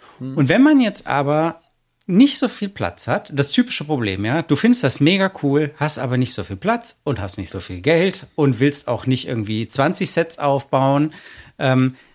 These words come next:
Speaker 2: dann gibt es jetzt eine ganz interessante Alternative dazu, und zwar von Reobrix, die fünf fünf null fünfzehn.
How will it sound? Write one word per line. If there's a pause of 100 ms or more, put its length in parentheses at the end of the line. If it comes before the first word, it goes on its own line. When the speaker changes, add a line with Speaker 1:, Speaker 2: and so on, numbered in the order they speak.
Speaker 2:
dann
gibt
es
jetzt
eine
ganz
interessante
Alternative
dazu,
und
zwar
von
Reobrix,
die
fünf
fünf (260)
null
fünfzehn.